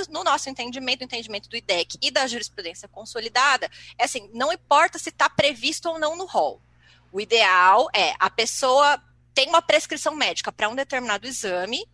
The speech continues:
e o, o atendimento é, o plano dela é ambulatorial, internação, tem cobertura, né?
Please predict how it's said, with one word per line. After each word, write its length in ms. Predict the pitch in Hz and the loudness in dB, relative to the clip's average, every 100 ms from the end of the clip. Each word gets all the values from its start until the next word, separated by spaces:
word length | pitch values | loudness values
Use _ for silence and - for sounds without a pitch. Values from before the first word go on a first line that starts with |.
| _ _ _ _ _ _ - | _ _ _ _ _ _ -8
e 120 | 208 208 | -2 -2
o, 160 | 202 | 0
o 40 | 208 | 0
atendimento 520 | 226 214 214 208 220 | -2 -6 -2 0 0
é, 180 | 208 - | 0 -2
o 40 | 214 | -10
plano 400 | - 220 226 226 | -2 0 0 0
dela 300 | 196 180 220 | 2 4 2
é 60 | |
ambulatorial, 880 | 233 220 214 - 208 180 185 220 202 | 0 0 -2 -2 -6 2 4 4 2
internação, 420 | 190 190 180 190 _ _ _ _ _ | -2 -10 -10 -14 _ _ _ _ _
tem 140 | 240 226 | -4 -2
cobertura, 640 | 302 381 - 220 - - _ _ _ _ - | -2 -2 -6 -10 -10 -12 _ _ _ _ -6
né? 140 | 180 | -6